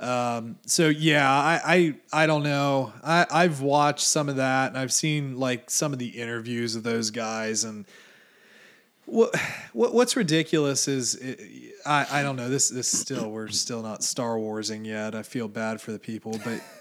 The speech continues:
<laughs> you know, th-, those people put a lot on the line to entertain people, but then they also broke their kayfabe rule so much to where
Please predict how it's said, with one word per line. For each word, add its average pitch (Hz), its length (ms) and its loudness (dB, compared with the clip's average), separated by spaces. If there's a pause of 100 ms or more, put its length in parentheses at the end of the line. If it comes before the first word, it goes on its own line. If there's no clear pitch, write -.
(100)
<laughs> - 280 -20
you 175 160 4
know, 170 180 4
th-, 180 240 2
those 226 240 6
people 214 340 2
put 170 200 2
a 156 40 6
lot 135 400 6
on 139 160 2
the 127 80 -2
line 120 420 -2
to - 200 -10
entertain 123 800 -8
people, 175 600 0 (600)
but 160 200 -2
then 196 720 2
they 165 260 2
also 196 560 4
broke 156 520 4
their 143 340 2
kayfabe 160 800 0
rule 156 380 4
so 151 320 2
much 139 460 0
to - 80 -4
where 135 440 0